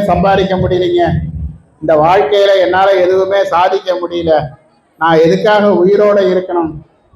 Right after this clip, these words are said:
அப்படின்னு ஒரு தன்னம்பிக்கை இல்லாம அழுதுகிட்டு இருந்தான். அந்த வழியா ஒரு சாமியார் போனார், ஒரு துறவி. அவர் போய், "ஏன் தம்பி, ஏன் அழற? என்னப்பா உனக்கு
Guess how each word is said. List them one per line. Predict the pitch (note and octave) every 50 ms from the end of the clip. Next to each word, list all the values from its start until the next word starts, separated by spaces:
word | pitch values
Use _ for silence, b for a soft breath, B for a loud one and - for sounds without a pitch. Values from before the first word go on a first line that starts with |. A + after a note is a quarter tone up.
| - _ -
அப்படின்னு | D#3+ E3+ E3+ F3+ F#3+ F#3+ G3+ G3+ F3+
ஒரு | D#3+ D3+ D3+ D3+
தன்னம்பிக்கை | - E3+ F3+ G3+ A3 A3+ A#3 A#3 A3+ A3 G#3+ - - G#3+ G3+ F#3
இல்லாம | F3+ F3+ F3+ F#3 F#3 F#3 F#3+ G3 G#3 F#3+ E3+
அழுதுகிட்டு | F3 F#3+ F#3+ G3 F3+ E3+ - -
இருந்தான். | D#3 D3+ D3 C#3 C#3 C#3 - _ _ _ _ _ _ _ _ _ _ _ _ _ _ _ _ _ _ _ - - - _ - - -
அந்த | D#3+ F#3+ F#3+ F#3+
வழியா | F#3 F#3 F#3+ G#3 A3 A#3 A#3+ A#3+ A3+
ஒரு | G#3+ G3+ F3
சாமியார் | E3+ E3 F#3 G3 A3+ B3 A#3+ A#3+ A3+ G#3 G3 - -
போனார், | F3 F3+ F3 E3+ C#3+ - - -
ஒரு | D3+ D#3 D#3 D#3 D#3
துறவி. | F3 F#3+ G3+ G3 G3 E3 - C#3+ - - - _ - - _ - _ _ _ _ _ _ _ _ _ _ _ _ _ _ _ _ _ _ _ _ _ - - - - - - -
அவர் | F#3 G3 G3 G#3
போய், | A3+ A3 G3+
"ஏன் | G3 G3+ A3+ A3+ -
தம்பி, | G3 F#3+ F#3+ G3 G#3 G#3 G3 F#3
ஏன் | F#3 G3 G3 G3 F3+
அழற? | F3 F3+ F3+ F3+ F3+ F3+ F#3 F3+ F3 D#3 - A#2+ - - - -
என்னப்பா | D#3 - - G#3+ G#3+ G#3+ G3 F#3+ F#3
உனக்கு | F3+ F3 E3+ E3+ E3+